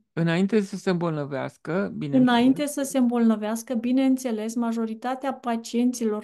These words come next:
Speaker 2: făceau față propriilor probleme într-un fel sau altul, dar când lucrurile ajungeau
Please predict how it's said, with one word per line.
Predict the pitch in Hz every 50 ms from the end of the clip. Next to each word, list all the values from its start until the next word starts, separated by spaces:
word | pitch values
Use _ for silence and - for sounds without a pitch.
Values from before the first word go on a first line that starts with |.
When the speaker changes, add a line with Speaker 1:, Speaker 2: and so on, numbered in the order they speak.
| -
Speaker 2:
făceau | - 220 214 - 226 226 240
față | 233 - 233 233 233 233 - 240
propriilor | 226 - 233 226 226 226 - 247 247 247 247 240 240
probleme | 240 - 226 214 202 202 202 202 214 226 233
într-un | 240 233 233 233 220 214
fel | 220 - 226 240
sau | 240 - 262 240 233
altul, | 233 214 202 196 196 196 196 - - 247 262 262 - - - - _ _ _
dar | - 240 233 226
când | 226 - 262 262 269 254 240
lucrurile | 262 285 285 - 302 285 277 254
ajungeau | 240 240 233 233 240 233 226 226 220 226 - - - 254 247 240 233 214 208 208 226 233 247 254 277